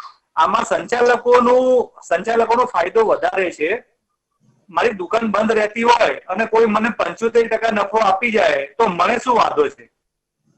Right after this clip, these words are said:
વાંધો તો એને હોય કે જેને પૈસા આપવાના છે. વાંધો એને હોય કે જે બંધ દુકાને સામેથી વસ્તુ લીધા વગર પૈસા આપે છે.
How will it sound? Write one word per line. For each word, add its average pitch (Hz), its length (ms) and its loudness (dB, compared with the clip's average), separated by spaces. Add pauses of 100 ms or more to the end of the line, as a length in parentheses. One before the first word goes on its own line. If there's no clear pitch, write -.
(460)
વાંધો 147 360 2
તો 240 120 2
એને 226 220 2
હોય 247 180 0
કે 254 120 0
જેને 247 200 -4
પૈસા 220 360 -2
આપવાના 175 540 0
છે. 113 260 -14 (960)
વાંધો 143 340 0
એને 240 220 0
હોય 214 340 2
કે 233 140 -2
જે 240 140 -2
બંધ 214 280 0
દુકાને 240 520 -2
સામેથી 226 480 -2
વસ્તુ 196 320 -2
લીધા 220 280 0
વગર 220 240 2
પૈસા 254 280 -2
આપે 160 340 2
છે. 131 140 -8